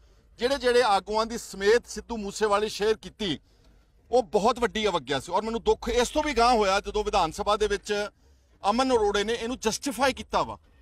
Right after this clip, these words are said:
ਕਿ ਅਸੀਂ ਤਾਂ ਦੋ ਗਨਮੈਨ ਦਿੱਤੇ ਹੋਏ ਸੀ ਕਿ ਦੋ ਗਨਮੈਨ ਨਹੀਂ ਲੈ ਕੇ ਗਿਆ। ਭਗਵੰਤ ਸਿੰਘ ਮਾਨ ਹਜ਼ਾਰ ਗਨਮੈਨ ਲੈ ਕੇ ਜਾਵੇ,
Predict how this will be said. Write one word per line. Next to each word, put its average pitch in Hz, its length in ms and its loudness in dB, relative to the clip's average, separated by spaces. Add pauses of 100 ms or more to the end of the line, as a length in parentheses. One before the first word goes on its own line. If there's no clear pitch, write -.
(640)
ਕਿ 262 100 2
ਅਸੀਂ 262 140 -2
ਤਾਂ 277 100 0
ਦੋ 247 200 4
ਗਨਮੈਨ 262 360 0
ਦਿੱਤੇ 233 240 -6
ਹੋਏ 262 200 2
ਸੀ 247 120 -8
ਕਿ 262 100 -8
ਦੋ 233 180 0
ਗਨਮੈਨ 185 340 0
ਨਹੀਂ 220 120 -4
ਲੈ 220 120 2
ਕੇ 220 120 -10
ਗਿਆ। 214 220 -4 (680)
ਭਗਵੰਤ 208 320 2
ਸਿੰਘ 262 240 -2
ਮਾਨ 233 340 4
ਹਜ਼ਾਰ 185 500 2
ਗਨਮੈਨ 254 360 2
ਲੈ 233 120 2
ਕੇ 214 120 0
ਜਾਵੇ, 160 300 0